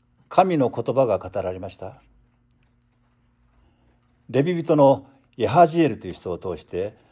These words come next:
神はこう言われました。十五節です。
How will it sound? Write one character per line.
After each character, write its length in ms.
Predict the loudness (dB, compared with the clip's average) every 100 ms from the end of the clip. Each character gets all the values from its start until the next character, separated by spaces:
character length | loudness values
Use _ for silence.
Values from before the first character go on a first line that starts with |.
| _ _ _ _ -8
神 260 | -2 0 0
は 100 | -2
こ 140 | 0
う 20 | 2
言 80 |
わ 80 | 2
れ 60 | -2
ま 100 | -6
し 80 | -14
た。 240 | -16 -16 _ _ _ _ _ -10
十 160 | -6
五 120 | -2 -2
節 260 | -4 -12
で 80 | -16
す。 260 | -16 -20